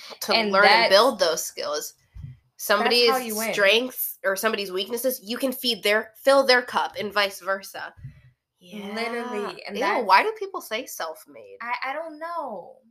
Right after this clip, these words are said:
Speaker 2: but it's, it's,
Speaker 1: Doesn't make
Speaker 2: no.
Speaker 1: any sense.
Speaker 2: We're, we're not, and it's not the way to win. Um,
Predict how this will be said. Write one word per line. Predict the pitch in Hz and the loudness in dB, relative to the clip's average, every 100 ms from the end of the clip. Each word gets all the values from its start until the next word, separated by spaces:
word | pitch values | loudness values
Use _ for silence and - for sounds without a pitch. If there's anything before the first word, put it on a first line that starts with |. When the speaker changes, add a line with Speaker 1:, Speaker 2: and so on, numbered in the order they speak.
| - | -16
Speaker 2:
but | 262 | -14
it's, | 269 262 _ | -14 -18 _
it's, | 240 233 - _ | -20 -20 -20 _
Speaker 1:
Doesn't | - 247 330 | -14 -12 -8
make | 226 226 | -8 -8
Speaker 2:
no. | |
Speaker 1:
any | 202 170 | -10 -12
sense. | - 180 190 180 | -16 -16 -16 -14
Speaker 2:
We're, | 220 247 - - | -12 -12 -12 -12
we're | 262 262 | -10 -8
not, | 226 226 247 285 233 | -8 -6 -4 -4 -4
and | 233 | -8
it's | 226 220 | -14 -14
not | 196 214 | -12 -12
the | 226 | -14
way | 208 202 196 190 _ - | -14 -14 -14 -18 _ -20
to | |
win. | 208 196 202 190 | -16 -12 -10 -10
Um, | 180 180 208 208 | -14 -14 -16 -20